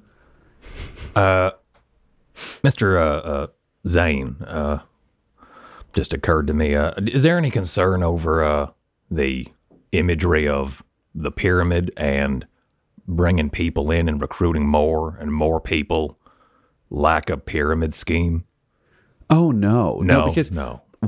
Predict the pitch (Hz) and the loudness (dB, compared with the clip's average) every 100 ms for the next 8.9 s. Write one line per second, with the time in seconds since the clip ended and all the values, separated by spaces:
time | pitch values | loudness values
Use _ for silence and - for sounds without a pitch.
0 | 95 170 190 165 147 117 92 - 185 127 | 2 2 2 0 2 0 -2 0 0 2
1 | 92 101 - 123 98 120 104 123 104 104 | -4 -2 2 2 4 0 2 2 4 4
2 | 90 76 73 - - 127 - - - - | 2 0 -2 -2 2 0 0 -6 -6 -8
3 | - - - - _ _ - - 73 87 | -10 -20 -20 -20 _ _ -12 -4 -2 2
4 | 123 220 233 - 208 190 196 180 185 175 | 4 4 2 0 -4 -2 0 0 0 2
5 | 170 175 175 170 170 180 185 180 127 - | 2 2 2 0 0 0 0 0 -2 -4
6 | _ _ _ _ _ - 175 196 196 147 | _ _ _ _ _ -2 2 2 2 2
7 | 85 110 107 87 80 - 87 110 139 156 | 0 2 2 2 -2 -4 -2 0 2 2
8 | 165 170 165 170 175 - 123 139 - | 0 0 0 0 -4 0 0 0 -2